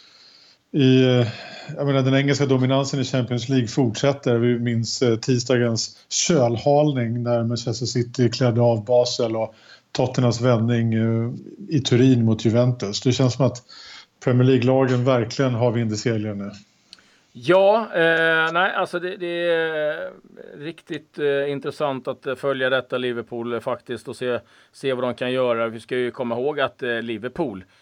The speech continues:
Speaker 2: besegrade Manchester City, som många anser är ett av världens bästa lag nu och seglat iväg. Så att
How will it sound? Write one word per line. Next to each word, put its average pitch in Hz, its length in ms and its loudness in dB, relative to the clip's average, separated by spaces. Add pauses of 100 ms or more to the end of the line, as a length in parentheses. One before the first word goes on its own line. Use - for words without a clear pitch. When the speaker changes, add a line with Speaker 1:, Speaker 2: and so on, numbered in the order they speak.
(280)
Speaker 2:
besegrade 127 720 -2
Manchester 117 520 -6
City, 165 420 -6
som 139 180 -4
många 120 340 -2
anser 135 340 -2
är 117 140 0
ett 117 120 -2
av 120 80 2
världens 113 360 -2
bästa 117 360 -2
lag 117 260 -2
nu 143 120 -2
och 110 220 -6
seglat 110 440 -8
iväg. 117 380 -2
Så 117 80 -6
att - 100 -12